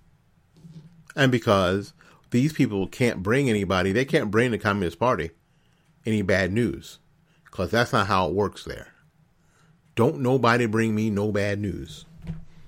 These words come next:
<laughs> It's Evelina. And if you haven't heard that, uh, and as part of the Wiz, if you have not heard that, then you should, 'cause it's fabulous. Fabulous.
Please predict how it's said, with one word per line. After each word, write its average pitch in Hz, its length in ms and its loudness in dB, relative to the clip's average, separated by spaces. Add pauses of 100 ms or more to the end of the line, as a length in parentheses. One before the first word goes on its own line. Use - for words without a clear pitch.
(300)
<laughs> - 0 - (880)
It's 107 160 -2
Evelina. 131 560 2 (1300)
And 123 160 6
if 107 80 0
you 120 80 4
haven't 160 260 6
heard 117 240 6
that, 87 320 0 (400)
uh, 90 720 -4
and 95 420 -2
as 95 160 -8
part 113 240 0
of 101 60 2
the 101 60 0
Wiz, 95 440 2
if 92 160 -8
you 113 60 4
have 110 100 0
not 110 160 0
heard 101 160 -2
that, 92 220 -2
then 95 240 -2
you 90 260 -4
should, 85 400 -6
'cause 82 220 -4
it's 85 300 -4 (400)
fabulous. - 1300 -8 (920)
Fabulous. - 540 -4